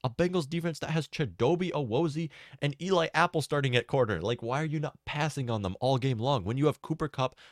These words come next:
Odell for half of the game, and on top of that, you still have Van Jefferson. It's not like you have bad receivers. You have arguably the best wide receiver trio in all of football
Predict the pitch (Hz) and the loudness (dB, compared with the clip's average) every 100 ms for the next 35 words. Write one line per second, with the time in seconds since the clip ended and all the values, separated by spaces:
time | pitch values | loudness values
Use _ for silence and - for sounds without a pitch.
0 | - 147 131 120 123 104 98 98 90 87 | -2 0 2 2 0 -2 0 -2 -4 -6
1 | 87 92 123 - 135 123 127 87 87 101 | -4 -4 -8 -12 -2 0 2 0 0 0
2 | 107 113 - 85 85 92 80 80 80 107 | -2 -4 -4 -4 -2 -2 -2 -2 0 2
3 | 104 95 78 78 - 107 95 92 107 87 | 2 -2 -8 -8 -4 -2 -4 -4 -4 -6
4 | 69 92 87 73 127 98 98 98 101 123 | -4 -2 -2 -6 -6 -4 -4 -6 -6 -6
5 | - _ _ _ 156 156 127 139 131 127 | -6 _ _ _ 2 4 2 0 0 -2
6 | 120 - 131 123 120 107 107 101 - 101 | -4 -2 0 0 -2 0 0 0 -2 -4
7 | 92 - 92 85 85 - - 117 107 95 | -4 -4 -2 0 -2 -6 -6 -2 0 2
8 | 98 90 101 - 76 | 2 2 -2 -4 -8